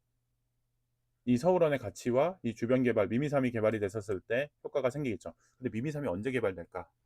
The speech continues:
그게 참 안타깝죠. 그러면 미미삼이 개발되기 전까지는 서울원 혼자서 그렇게 독야청청하기는 좀 어려울 수 있다. 그랬을 때 이쪽을 한번 또 볼 필요가 있죠. 이쪽을 봤더니 월계 동신,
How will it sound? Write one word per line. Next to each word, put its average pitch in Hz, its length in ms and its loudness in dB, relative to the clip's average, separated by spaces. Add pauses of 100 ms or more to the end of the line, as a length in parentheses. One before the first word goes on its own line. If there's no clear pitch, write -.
(460)
그게 117 200 -6
참 - 320 -12 (120)
안타깝죠. - 520 -4
그러면 135 180 -2
미미삼이 180 380 2
개발되기 147 400 4
전까지는 123 600 4 (1500)
서울원 180 420 8
혼자서 165 920 6
그렇게 117 380 -2
독야청청하기는 120 960 -2 (400)
좀 113 120 -2
어려울 117 300 2
수 113 160 -4
있다. 85 380 -6 (240)
그랬을 156 320 2
때 139 80 4
이쪽을 135 420 2
한번 147 220 0
또 131 80 -8
볼 117 160 -2
필요가 117 200 2
있죠. - 200 -14 (1120)
이쪽을 180 260 6
봤더니 139 440 4 (960)
월계 139 300 6
동신, 127 360 0